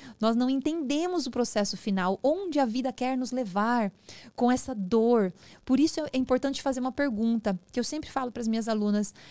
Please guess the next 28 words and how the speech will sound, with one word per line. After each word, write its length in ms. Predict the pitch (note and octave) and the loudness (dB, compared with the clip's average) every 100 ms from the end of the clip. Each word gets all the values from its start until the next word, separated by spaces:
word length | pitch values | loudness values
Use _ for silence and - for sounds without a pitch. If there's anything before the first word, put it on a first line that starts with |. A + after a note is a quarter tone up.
| - - | -10 -2
é, 120 | A3 | 0
"O 60 | |
que 80 | A#3+ | 0
eu 60 | E4+ | -2
tenho 160 | C4+ | 0
a 20 | B3+ | -2
aprender 320 | A3+ G3+ F#3+ | 0 0 0
com 180 | - F#3+ | 0 -2
isso?" 400 | F3+ - G3+ F#3 _ _ _ _ _ _ _ - | -2 -4 -6 -8 _ _ _ _ _ _ _ -2
Pergunta 440 | B3 A#3+ C#4 C4+ A3+ | 2 2 0 -2 -2
isso, 240 | A3+ G#3 | -2 -2
universo, 560 | A3 G3 A3 A3+ G#3 G#3+ | -4 0 2 2 0 -2
Deus, 380 | F3 G#3 G#3 G#3 | 2 2 2 0
a 80 | |
fonte 340 | G3 G#3 G#3+ - | -4 -2 -2 -2
criadora, 560 | G#3+ G3+ F3+ G#3 G#3 | -2 -2 2 2 2
o 60 | G3 | 0
que, 120 | - | -4
o 160 | G#3 G#3 | -6 -6
que 140 | C4 | -4
você, 380 | B3+ C4+ B3+ B3 G#3+ | -2 -2 -2 -4 -4
onde, 260 | A3+ B3+ B3+ | -4 -2 -2
onde 200 | C#4+ D4 | -2 -2
você 180 | C#4 C4+ | -2 -4
se 120 | - | -6
conectar, 640 | - B3 A#3 - A#3 A3+ - - - - - - - _ | -2 -2 -2 0 0 0 -4 -18 -20 -20 -20 -20 -20 _
o 100 | - | -4
que 400 | G#3 - C#4+ D4+ | -4 2 2 2